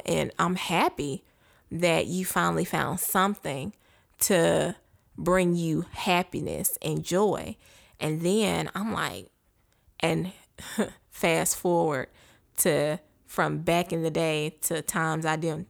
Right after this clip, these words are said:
to where I didn't wanna remember to now. Here I am like, "Man, I wonder if I can start, you know, something of my own <laughs> so I can have this same, you know, joy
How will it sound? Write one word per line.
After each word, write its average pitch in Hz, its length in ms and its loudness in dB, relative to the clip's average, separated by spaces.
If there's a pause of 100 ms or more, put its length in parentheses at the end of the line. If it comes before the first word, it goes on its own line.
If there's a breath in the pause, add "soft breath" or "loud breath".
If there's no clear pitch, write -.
(240)
to 170 120 -2
where 156 140 2
I 160 120 2
didn't 160 220 -2
wanna 156 260 -2
remember 170 460 -2
to - 140 -4
now. 160 400 -4
Here 175 260 -2
I 175 120 2
am 160 240 -2
like, 139 260 -4
"Man, 233 480 -4 (500 soft breath)
I 233 60 0
wonder 311 280 2
if 277 140 -2
I 311 120 0
can 240 180 -2
start, 196 600 0 (420 soft breath)
you 226 160 0
know, 208 140 4
something 233 380 0
of 185 100 0
my 226 260 0
own 170 560 2 (180)
<laughs> - 920 0
so 175 220 4
I 180 160 6
can 196 140 0
have 180 460 4
this 247 180 4
same, 180 720 2 (480 soft breath)
you 226 180 0
know, 175 460 2 (260)
joy 214 760 2